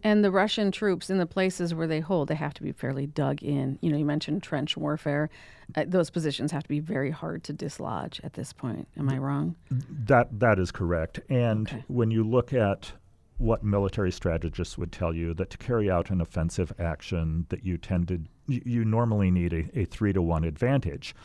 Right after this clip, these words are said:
Speaker 2: And that would also mean an advantage perhaps in air power, in artillery. And I'm not sure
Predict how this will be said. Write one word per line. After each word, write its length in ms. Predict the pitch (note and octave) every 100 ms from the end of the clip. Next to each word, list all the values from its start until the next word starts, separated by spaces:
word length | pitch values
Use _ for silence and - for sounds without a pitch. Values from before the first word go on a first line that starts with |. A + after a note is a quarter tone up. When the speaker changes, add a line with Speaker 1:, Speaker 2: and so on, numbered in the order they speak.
| - - - -
Speaker 2:
And 300 | B2+ A#2 G2+
that 140 | G2 G2+
would 140 | G2+
also 400 | F#2+ G#2 F#2 G#2
mean 240 | F#2 F2+ E2+
an 140 | E2+
advantage 560 | E2+ D#2+ D#2+ E2 E2 -
perhaps 420 | - D#2+ D2+ -
in 100 | D#2+
air 220 | B2 B2+ B2
power, 520 | - G#2 G2+ F#2+ F2 - - -
in 160 | D2+
artillery. 800 | D#2 D#2 D#2 - B2 A2+ G#2 G2 - - - - -
And 280 | A2+ G2+ -
I'm 340 | G#2+ G2+ F#2 F#2
not 340 | G2+ C3 -
sure 460 | - G2+ D#2+ D2+